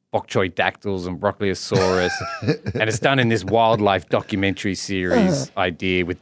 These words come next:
Speaker 1: like, a David Attenborough. I thought, "Wow, that's really fun. I've never seen that. Kids would love that." And so I teamed up with a, a, a,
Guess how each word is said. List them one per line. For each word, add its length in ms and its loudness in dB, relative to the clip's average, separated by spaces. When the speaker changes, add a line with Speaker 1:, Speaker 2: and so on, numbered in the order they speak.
Speaker 1:
like, 160 0
a 40 -4
David 340 2
Attenborough. 480 2
I 40 -18
thought, 200 2
"Wow, 140 4
that's 240 0
really 160 2
fun. 280 0
I've 60 0
never 200 0
seen 300 0
that. 220 -2
Kids 180 -4
would 140 -6
love 240 -2
that." 220 -6
And 100 -4
so 140 2
I 60 4
teamed 340 2
up 100 0
with 200 -2
a, 300 4
a, 340 -2
a, 60 -4